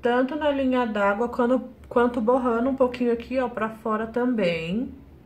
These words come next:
E não chego até o finalzinho do olho, sabe? Pra selar esse lápis, eu vou usar esse marrom escuro. E vou dando uma,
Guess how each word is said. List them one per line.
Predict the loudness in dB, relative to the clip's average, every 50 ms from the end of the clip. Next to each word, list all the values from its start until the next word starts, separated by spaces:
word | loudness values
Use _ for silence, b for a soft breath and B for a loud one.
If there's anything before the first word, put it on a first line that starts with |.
| -20 -20 -20 -20 -20 -20 -20 -20 -20 B B B B B B B B B B B B B B -20 -20 -20 B B B B B -4
E | 0 2
não | 2 2 2
chego | 0 -2 0 2 4
até | 2 2 2 4 4 6 6
o | 6 4 2
finalzinho | -4 -6 0 2 4 4 4 2 -2 -4 -2 -2 -2
do | 0 2
olho, | 4 4 4 2 0 -2 -2 -2
sabe? | -2 -2 -2 0 -2 -4 -6 -8 -12 -18 -20 -20 -20 -20 -20 -20 -20 -20 -20 -20 -20 -20 -20 -20 -20 -20 -20 -20 -20 -20 -20 B B B B B B B -8
Pra | -2 2 2 2 2
selar | 2 -2 -2 2 2 2 2 2
esse | -2 -4 -6 -4
lápis, | -2 2 2 2 0 0 0
eu | 0 2
vou | 4 4 2 2
usar | 2 0 -2 -2 0 0
esse | -2 -2 -2 -2
marrom | -2 -2 0 0 0 0 0
escuro. | -2 -2 -6 -10 -12 -8 -6 -4 -2 0 0 0 0 0 -2 -4 -10 -16 -20 -20 -20 -20 -20 -20 -20 -20 -20 -20 -20 -20 -20 -20 -20 -20 -20 -20 -20 -20 -20 -18 -16 -14 -12 -12 -12 -12 -14 -18 -20 -20 -20 -20 -12 -6
E | -4 -2
vou | -2 0 -2
dando | -2 0 0 0 0 0
uma, | -2 -2 -4 -4